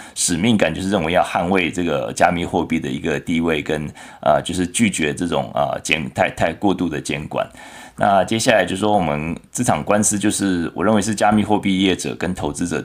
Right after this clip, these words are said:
密切关注的重点嘛。那我们就是刚才说到，就是我们原本以为就是立法单位要，要来，就是来着-，着手来管理这个加密货币，其实还有很，还有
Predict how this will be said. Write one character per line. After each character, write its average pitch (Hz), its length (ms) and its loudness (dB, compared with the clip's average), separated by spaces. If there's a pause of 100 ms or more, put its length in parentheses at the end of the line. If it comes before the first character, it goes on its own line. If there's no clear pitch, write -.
密 98 140 -2
切 87 240 0
关 87 200 0
注 - 120 -6
的 - 100 -4
重 92 280 0
点 - 200 -8
嘛。 - 140 -10 (100)
那 76 140 -4
我 65 60 -4
们 67 100 -8
就 73 100 -10
是 76 160 -8
刚 82 200 2
才 78 100 -6
说 78 220 -6
到， 73 180 -4
就 92 160 -12
是 92 180 -2 (340)
我 80 100 -2
们 82 120 -2
原 92 140 2
本 107 140 4
以 78 80 -2
为 73 120 2
就 - 120 -6
是 90 160 0
立 107 100 2
法 76 180 6
单 85 160 2
位 90 140 2
要， 87 300 4
要 101 100 4
来， 78 260 2 (280)
就 104 100 -6
是 92 140 -4
来 80 200 4
着-， 71 300 -6
着 92 180 2
手 92 220 0
来 73 160 2
管 85 240 0
理 131 100 4
这 87 120 -2
个 85 120 -2
加 85 160 0
密 85 120 -2
货 95 100 -2
币， 85 80 -2
其 - 180 -4
实 80 60 -8
还 85 140 4
有 87 100 4
很， 98 220 0
还 - 180 -4
有 101 100 2